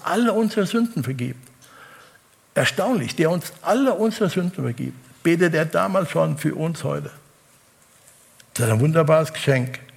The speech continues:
Unser schuldbeladenes Gewissen, wenn wir was gemacht haben, was in, was in Ordnung ist, bei den eigenen Kindern hat man das so gut gemerkt,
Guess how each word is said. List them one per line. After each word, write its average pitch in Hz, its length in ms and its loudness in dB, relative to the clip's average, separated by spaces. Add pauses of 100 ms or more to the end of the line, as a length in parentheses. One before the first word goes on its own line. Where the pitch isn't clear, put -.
(960)
Unser 127 260 4
schuldbeladenes 147 880 4
Gewissen, 131 600 0 (1300)
wenn 113 140 4
wir 117 80 6
was 110 140 2
gemacht 123 380 4
haben, 123 320 6 (300)
was 113 180 -2
in, 110 320 2
was 113 160 0
in 107 260 2
Ordnung 135 340 2
ist, - 420 -4 (600)
bei 104 120 2
den 107 100 -2
eigenen 123 420 4
Kindern 143 340 4
hat 123 160 4
man 127 120 2
das 113 100 2
so 110 140 2
gut 135 220 -2
gemerkt, 113 500 2